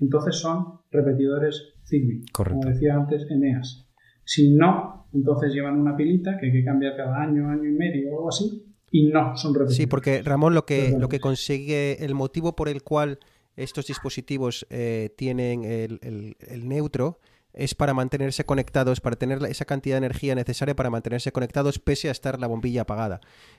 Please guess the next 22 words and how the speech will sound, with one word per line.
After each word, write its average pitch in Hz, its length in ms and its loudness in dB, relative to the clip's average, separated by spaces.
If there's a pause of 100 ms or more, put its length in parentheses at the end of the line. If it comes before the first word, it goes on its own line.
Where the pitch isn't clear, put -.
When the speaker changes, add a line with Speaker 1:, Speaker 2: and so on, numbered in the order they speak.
(120)
Speaker 3:
Eh, 117 380 -2
otra 160 640 0
opción, 170 680 -2 (180)
eh, 120 640 -4 (220)
es, 131 420 -8
eh, 135 220 -8
hay 143 120 -2
algunos 151 240 0
dispositivos 143 580 -4
que - 160 -4
no 160 160 0
tienen 196 260 -2
neutro, 196 380 -4 (320)
simplifi-, 131 460 -6
simplifican 147 480 -4
la 165 60 2
instalación, 180 540 -2 (520)
pero, 190 420 0
eh, 143 220 0
lo 135 160 0
que 151 120 -4
hacen 190 300 -6